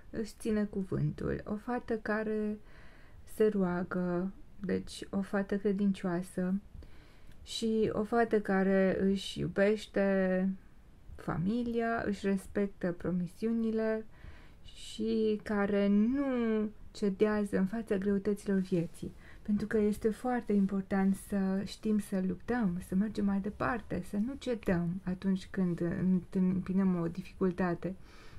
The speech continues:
Știu că este greu, dar va trebui să, să cerem ajutorul oamenilor din jur. Dacă cineva nu ne poate ajuta, uh,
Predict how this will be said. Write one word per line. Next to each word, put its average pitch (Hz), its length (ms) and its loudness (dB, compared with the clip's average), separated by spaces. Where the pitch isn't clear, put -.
Știu 214 260 0
că 202 120 -2
este 190 280 2
greu, 214 360 4
dar 151 160 0
va 156 100 0
trebui 190 460 -2
să, 202 360 2
să 180 460 0
cerem 220 300 4
ajutorul 220 720 4
oamenilor 202 440 6
din 196 240 2
jur. 190 440 -2
Dacă 196 440 2
cineva 196 440 2
nu 196 100 4
ne 190 120 4
poate 190 340 -2
ajuta, 208 640 -2
uh, 202 420 0